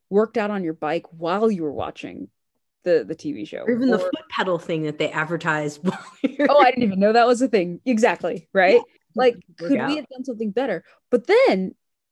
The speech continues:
Speaker 1: then you have to ask yourself this, right? Going back to the word programming. A sixty-minute television show is only forty-two minutes long. And a thirty-minute television show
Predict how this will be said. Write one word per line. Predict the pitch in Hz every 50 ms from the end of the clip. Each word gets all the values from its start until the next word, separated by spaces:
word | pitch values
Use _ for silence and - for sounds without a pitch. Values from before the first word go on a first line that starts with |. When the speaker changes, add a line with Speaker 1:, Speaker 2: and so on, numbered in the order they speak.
| _
Speaker 1:
then | - 349 415
you | 494 480
have | 453 - -
to | 302
ask | 262 262 - -
yourself | 247 226 - 220 214
this, | 214 190 131 180 - -
right? | 160 165 208 196 -
Going | - 196 190 196
back | 190 180 185
to | - -
the | 190
word | 190 180 -
programming. | - 285 294 254 170 101 90 87 - - 202 196 _ _ _ _ _ _ _ _ _ _ _ _ _ _ _ -
A | 226 226
sixty-minute | - - - 302 302 - - - 330 330 330 254 226 233 240 - - _ _ _ _ _ _ _ _
television | - - 202 202 214 202 190 190 185 180 196
show | 185 - - 135 101 135 196 233 240 _ _ _ _ _ _ _ _ _ _ -
is | 208 202 196
only | 214 214 202
forty-two | 190 - - 190 185 180 175 156 - 165
minutes | 175 170 160 147 - -
long. | 170 107 - - 175 180 _ _ _ _ _ _ _ _ _ _ _ _ _ _ _ -
And | 196 190
a | 190
thirty-minute | 190 _ _ - 269 359 403 370 285 226 190 170 - -
television | - 185 170 160 156 160 165 156 160 160
show | - - 156 131 - 180